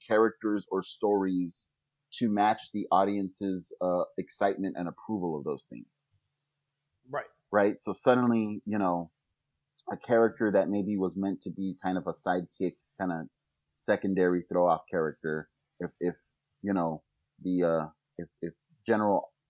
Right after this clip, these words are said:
Speaker 1: audiences fall in love with that character and generate a lot of money around that character, then suddenly we get, you know, Wolverine and the
Speaker 2: Yeah.
Speaker 1: X-Men. Right?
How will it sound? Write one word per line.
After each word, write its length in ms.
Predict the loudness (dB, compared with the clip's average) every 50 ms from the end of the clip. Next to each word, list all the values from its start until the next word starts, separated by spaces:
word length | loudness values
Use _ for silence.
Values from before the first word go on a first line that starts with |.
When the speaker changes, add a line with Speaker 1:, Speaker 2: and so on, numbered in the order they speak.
| _ _
Speaker 1:
audiences 800 | 4 4 6 4 2 0 -2 -2 -2 -2 -2 -2 -4 -6 -12 -4 _
fall 160 | 2 2 2
in 80 | 2 0
love 120 | 0 -2
with 100 | 0 0
that 180 | 0 -2 0 0
character 360 | 0 0 0 0 -2 -2 -2
and 140 | -2 -2 -4
generate 400 | -2 -2 -2 0 0 0 0 -2 0
a 40 |
lot 160 | 0 0 0 0
of 80 | 0 -2
money 420 | 0 2 2 2 2 0 -2 -6 _ _ _ _ _ _ _ _ _ _ _
around 240 | 2 2 4 4 2
that 160 | 0 -2 0
character, 520 | 2 2 2 2 0 -2 -2 -2 -2 -4 -8 _ _ _ 0
then 180 | 0 0 0 4
suddenly 360 | 6 6 6 8 6 4 4
we 160 | 4 2 2
get, 200 | 4 4 4 4 4
you 120 | 0 0 2
know, 180 | 2 2 0 -2
Wolverine 560 | 2 2 2 2 2 0 -2 -2 0 -2 -2 -2
and 160 | -2 -2 0 2
the 40 | 2 0 0 0
Speaker 2:
Yeah. 100 | -6 -8
Speaker 1:
X-Men. 240 | -8 -10 -12 -16 _ _ _ _ _ _ _ _ _ _ _ _ _ _ _ _ _ _ _ _ _ _ _ _ _ _ 2
Right? 240 | 2 4 4 2